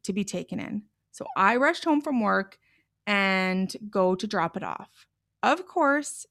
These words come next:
it was winter and a blistering minus thirty degrees Celsius. I had previously been instructed to keep the sample warm under my armpit during transportation. So I arrive at the clinic,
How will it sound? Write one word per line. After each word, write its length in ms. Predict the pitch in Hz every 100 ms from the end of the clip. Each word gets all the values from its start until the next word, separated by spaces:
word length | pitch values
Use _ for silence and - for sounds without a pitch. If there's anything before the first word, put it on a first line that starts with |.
| -
it 80 | 202
was 180 | 202 190
winter 520 | 180 - - 226 330 _ _ _ _
and 160 | 214 202
a 60 | 202
blistering 720 | 196 190 - 214 185 185 -
minus 400 | 185 175 202 240
thirty 240 | 220 196
degrees 380 | 202 202 180 180
Celsius. 680 | 180 156 - - - - - _ _ _ _ _ -
I 220 | 190 202
had 300 | 226 220 -
previously 400 | 208 208 220 262
been 120 | 277
instructed 460 | 320 277 240 247 220
to 80 |
keep 160 | - 208
the 80 | 214
sample 340 | 214 220 277
warm 380 | 214 208 196 202
under 180 | 190 208
my 180 | 220 190
armpit 480 | 185 185 202 196
during 240 | - 185 190
transportation. 1000 | 196 202 - 247 226 202 202 196 202 208 _ _ _ _ _
So 460 | - 220 214 214 -
I 80 | 208
arrive 480 | 214 196 185 202 247
at 100 | -
the 80 | 370
clinic, 640 | - 247 208 240 -